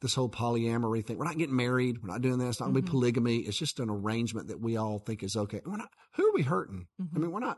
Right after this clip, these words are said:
Speaker 1: we're not, it's not like
Speaker 2: Right.
Speaker 1: we're harming. This
Speaker 2: All
Speaker 1: is not
Speaker 2: consenting
Speaker 1: abuse.
Speaker 2: parties. Yep.
Speaker 1: Absolutely. These are adults. Well, it's a, it's a violation of what the scripture teaches. So it's detrimental to my witness as a Christian, particularly over time.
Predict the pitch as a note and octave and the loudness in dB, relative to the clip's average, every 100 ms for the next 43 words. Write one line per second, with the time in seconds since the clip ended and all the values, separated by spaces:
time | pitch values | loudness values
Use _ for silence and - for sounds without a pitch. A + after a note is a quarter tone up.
0 | _ B3+ E4 - _ _ _ _ _ - | _ -8 -8 -8 _ _ _ _ _ -12
1 | - - F3 F#3 F3+ D3 B2+ G#2+ - - | -10 -8 -4 -4 0 2 2 0 -4 -6
2 | D3+ C#3+ C#3+ D3+ G3+ G#3+ G3 - A2+ - | 0 2 2 2 2 2 2 2 2 2
3 | G3+ D3+ F3+ E3 - E3+ G#3+ B2 D3+ G#3 | 4 4 4 2 0 0 0 0 0 -2
4 | A3+ A2+ G#2 B2+ - - _ - - _ | -4 -4 -2 -2 -4 -12 _ -20 -20 _
5 | _ _ A#2+ D3 - - D#3+ - C#3 - | _ _ -4 -4 -4 -2 0 0 -2 0
6 | D3+ - A2+ G#2 G#2+ A#2+ D#3 C#3+ A#2 B2+ | 0 0 -2 -4 0 0 2 0 0 0
7 | B2+ A2+ G#2+ G#2+ A2 A2 - - - - | -2 -4 -6 -6 -8 -6 -6 -4 -4 -6
8 | G#2 G#2 G2 F2 F#2+ - - - - C3 | -4 -4 -4 -6 -10 -14 -20 -6 0 0
9 | - G#2+ C#3 D3+ - A#2+ C#3 A#2+ G#2 A#2 | 0 0 2 2 0 2 2 0 -2 -2
10 | G2+ G2+ B2+ G3+ B2+ G#2 G#2 G2 F#2+ G#2+ | -2 0 0 0 -2 -4 -4 -6 -6 -6
11 | F#2+ - F#2 G2 - G#2 D#3+ B2 A#2 A2+ | -6 -6 -8 -8 -10 -4 -4 -2 -2 -2
12 | G#2 A#2+ F#2 F#2+ | -2 -2 -2 -4